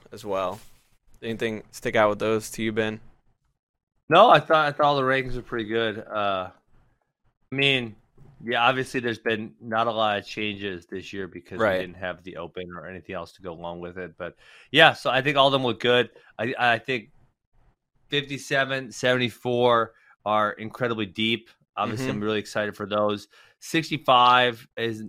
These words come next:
Speaker 2: not quite as deep as I thought it'd be, but I guess we've had a couple retirements at that weight class also. Um, yeah, I don't know. I, I feel like one, one sixty-five or sixty-five K G used to be deeper. Who all retired this year besides Molinaro? Is there someone else I'm forgetting about?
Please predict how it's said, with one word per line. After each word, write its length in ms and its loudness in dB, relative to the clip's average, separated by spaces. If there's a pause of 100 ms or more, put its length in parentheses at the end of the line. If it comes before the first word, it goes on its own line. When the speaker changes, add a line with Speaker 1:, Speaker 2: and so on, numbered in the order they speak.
(100)
Speaker 2:
not 320 2
quite 220 -2
as 120 -2
deep 280 -4
as 80 -4
I 100 2
thought 240 2
it'd 100 2
be, 100 -2
but 120 0
I 60 0
guess 220 -8
we've 100 -6
had 100 2
a 60 -2
couple 280 -6
retirements 640 -4
at 120 -6
that 120 -2
weight 200 -6
class 260 -4
also. 640 -4 (1160)
Um, 500 0 (600)
yeah, 280 -4
I 120 -4
don't 120 0
know. 300 -2
I, 300 0
I 40 2
feel 160 0
like 160 -2
one, 280 -8
one 140 -6
sixty-five 460 -4
or 120 -2
sixty-five 420 -2
K 160 -4
G 120 -4
used 180 -6
to 40 -20
be 100 -14
deeper. 480 -6 (340)
Who 100 0
all 100 8
retired 300 6
this 140 -4
year 100 -6
besides 300 -4
Molinaro? 440 -2
Is 80 -12
there 80 -12
someone 260 -10
else 120 -10
I'm 240 -14
forgetting 300 -8
about? 280 -6